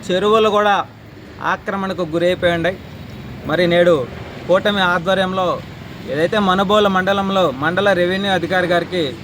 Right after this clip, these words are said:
ఒక వినతి పత్రం ఇచ్చాం. ఇదే మనుబోలు మండలంలో కూడా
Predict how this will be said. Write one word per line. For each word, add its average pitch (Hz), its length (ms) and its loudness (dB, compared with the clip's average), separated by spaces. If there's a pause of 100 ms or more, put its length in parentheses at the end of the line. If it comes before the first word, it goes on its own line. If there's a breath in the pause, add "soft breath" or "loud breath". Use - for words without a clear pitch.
(160)
ఒక 143 160 -4
వినతి 156 320 -2
పత్రం 165 380 0
ఇచ్చాం. 185 280 -2 (480)
ఇదే 175 240 2
మనుబోలు 202 460 2
మండలంలో 196 560 2
కూడా 185 380 2